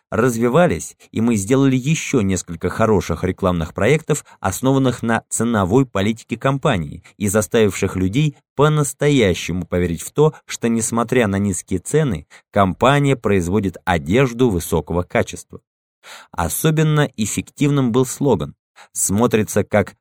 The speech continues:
Ральф Лорен, а цены как у Ральф Крамден».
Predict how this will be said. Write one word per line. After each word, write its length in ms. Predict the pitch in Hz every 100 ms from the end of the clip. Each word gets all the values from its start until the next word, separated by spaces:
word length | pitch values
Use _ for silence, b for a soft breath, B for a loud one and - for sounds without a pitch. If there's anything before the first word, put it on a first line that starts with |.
| -
Ральф 500 | 95 110 117 92 -
Лорен, 640 | 101 98 87 101 143 170 b
а 160 | - 95
цены 420 | - - 113 135
как 240 | 127 104 -
у 140 | 98
Ральф 400 | 90 87 90 -
Крамден». 720 | - 135 156 95 73 80 85